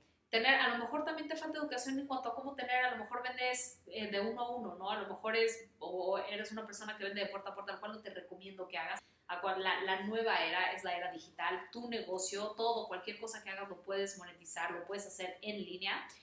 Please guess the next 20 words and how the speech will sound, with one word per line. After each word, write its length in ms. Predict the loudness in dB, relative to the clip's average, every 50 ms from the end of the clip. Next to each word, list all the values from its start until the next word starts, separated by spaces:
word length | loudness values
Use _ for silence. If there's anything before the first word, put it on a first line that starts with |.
| -12 -6
Inscríbete 480 | -4 -4 -2 -2 0 0 2 2 0
a 40 | 0
Negocio 380 | -2 -2 0 0 2 2 2 0
de 120 | -2 -2
Poder 280 | -2 -4 -2 -2 -2 -2 -4
acá 300 | -6 -8 -2 2 4 6
abajo. 300 | 6 6 6 4 0 -2
Últimas 600 | -2 -2 -2 -4 -4 -4 -4 -4 -4 -4 -4 -4 -2
Horas 280 | -2 0 0 0 -2
es 160 | -2 -4 -4 -4
mi 80 | -6
programa 380 | -6 -4 -4 0 0 0 0 0
en 60 | -4
línea 200 | -6 -8 -8 -8
en 80 | -8 -8
donde 160 | -12 -14 -16
te 160 | -18 -18 -10
enseño 500 | -6 -2 0 2 2 2 2 0 -2 -4 -8 -14 -20 _ _
de 140 | -6 -4 -2
cero 340 | 0 2 4 4 4 2